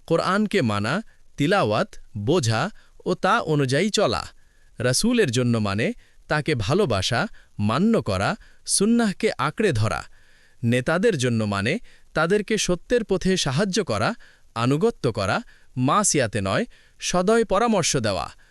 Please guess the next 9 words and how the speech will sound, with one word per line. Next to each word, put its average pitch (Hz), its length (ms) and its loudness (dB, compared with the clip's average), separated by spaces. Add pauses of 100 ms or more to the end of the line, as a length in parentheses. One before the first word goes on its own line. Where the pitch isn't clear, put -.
(300)
আর 120 220 0
সাধারণ 139 500 0
মুসলিমদের 185 580 0
জন্য 120 260 2
মানে 104 340 -2 (340)
তাদের 202 300 2
মঙ্গল 135 400 2
কামনা 117 380 0
করা, 104 320 -2